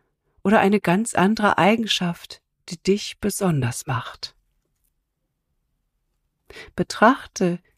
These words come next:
jede Einzelheit deines Körpers und versuche, alles Schöne und Gute zu entdecken.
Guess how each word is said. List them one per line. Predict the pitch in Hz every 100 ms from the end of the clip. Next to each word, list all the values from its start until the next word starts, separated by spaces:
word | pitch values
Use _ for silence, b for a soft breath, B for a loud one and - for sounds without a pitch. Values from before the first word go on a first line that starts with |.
| _ _
jede | - 190 240 330
Einzelheit | 254 226 269 - 233 214 208
deines | 196 190 -
Körpers | - 143 139 - 175 175 - -
und | 160
versuche, | - 156 - 170 - 156 143 - _ _ _ _ -
alles | 139 165 196 202 -
Schöne | - - - 190 170 151 143
und | 165 165 -
Gute | - 208 254 285 - 240
zu | - -
entdecken. | 185 165 - 127 - 117